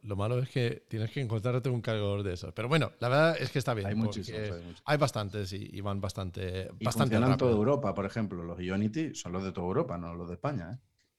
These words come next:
Speaker 1: Ujú, vale. Perfecto. Bueno, mi truco de la semana es que, em, en la aplicación de Tesla, igual que en el propio Tesla, en la pantalla, se pueden personalizar los,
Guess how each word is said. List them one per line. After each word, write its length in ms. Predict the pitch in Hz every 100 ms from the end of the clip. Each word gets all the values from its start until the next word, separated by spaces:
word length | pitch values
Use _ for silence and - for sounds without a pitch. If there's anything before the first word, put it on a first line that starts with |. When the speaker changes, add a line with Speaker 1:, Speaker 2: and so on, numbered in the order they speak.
| -
Speaker 1:
Ujú, 200 | 101 143 - _ _ -
vale. 360 | 82 82 165 - _ _ _
Perfecto. 560 | - 110 139 123 123 -
Bueno, 220 | 143 175 -
mi 160 | 147 190
truco 460 | 202 214 233 233
de 80 | 214
la 160 | 156 135
semana 400 | 135 120 117 117
es 500 | - 113 120 - -
que, 460 | 120 107 113 - -
em, 560 | 110 95 90 90 90 90 82 - _ _ _
en 160 | 131 135
la 100 | 131
aplicación 420 | 113 113 156 170
de 100 | 160
Tesla, 540 | 123 101 - 117 135 -
igual 480 | - 110 107 139 156
que 400 | - 135 120 104
en 80 | 98
el 160 | 101 87
propio 800 | 104 95 107 101 95 95 92 92
Tesla, 400 | 123 113 104 95
en 120 | 92
la 180 | 92 85
pantalla, 480 | - 92 104 113 131
se 140 | 120 107
pueden 380 | 120 131 143
personalizar 800 | 117 127 123 107 95 127 123 113
los, 380 | 107 104 101 -